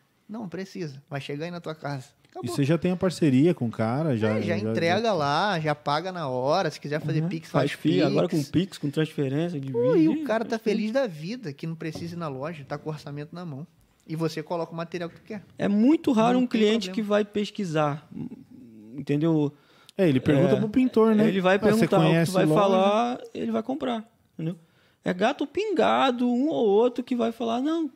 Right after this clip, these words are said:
Speaker 3: vê a lista pra mim que eu vou pesquisar preço em loja, eu vou ver em outro." É muito difícil, né?
Speaker 1: E mesmo assim acaba
Speaker 3: É,
Speaker 1: comprando
Speaker 3: e
Speaker 1: no
Speaker 3: mesmo
Speaker 1: primeiro.
Speaker 3: assim, é.
Speaker 1: Porque
Speaker 2: É.
Speaker 1: como a gente tem, o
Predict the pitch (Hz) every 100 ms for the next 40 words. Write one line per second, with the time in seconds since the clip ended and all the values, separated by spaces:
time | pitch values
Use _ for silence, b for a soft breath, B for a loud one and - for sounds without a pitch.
0 | _ _ 233 214 190 233 269 233 240 240
1 | 226 214 240 233 233 226 214 220 202 202
2 | 180 190 190 185 165 185 208 175 165 160
3 | 160 165 160 _ b b b b 175 233
4 | 285 - 165 160 - _ 156 156 185 220
5 | 247 226 233 233 233 233 185 175 160 196
6 | 180 208 269 294 135 226 226 190 - 120
7 | 113 208 233 247 233 214 214 190 190 180